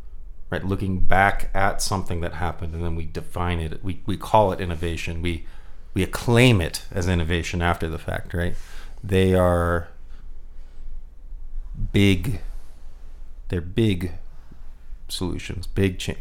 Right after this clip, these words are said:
big game-changing s-, things that have happened, right? So it's not, innovation is not,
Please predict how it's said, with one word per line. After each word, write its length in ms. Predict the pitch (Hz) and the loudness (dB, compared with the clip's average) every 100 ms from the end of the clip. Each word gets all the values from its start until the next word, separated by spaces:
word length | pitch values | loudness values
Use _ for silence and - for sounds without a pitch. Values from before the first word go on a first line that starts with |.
| 98 | -2
big 280 | 92 101 104 | 2 2 2
game-changing 720 | 104 98 104 104 104 95 85 | 4 4 4 2 2 2 0
s-, 180 | 85 - - - | -4 -8 -10 -8
things 300 | - 92 90 80 | -2 0 0 -2
that 80 | |
have 100 | 73 - | -4 -4
happened, 440 | 73 - - - - - - - - | -4 -4 -6 -8 -6 -6 -6 -8 -6
right? 240 | - 90 - | -2 0 0
So 220 | - 90 | -2 -2
it's 220 | 87 - | 0 0
not, 420 | 104 101 101 98 - - - - - - - - - - - - - - - | 2 2 2 0 -8 -14 -12 -12 -12 -10 -12 -10 -10 0 0 2 -2 -2 -2
innovation 480 | 120 113 110 107 107 | 2 4 4 4 2
is 80 | 95 | 2
not, 300 | 98 92 | 2 0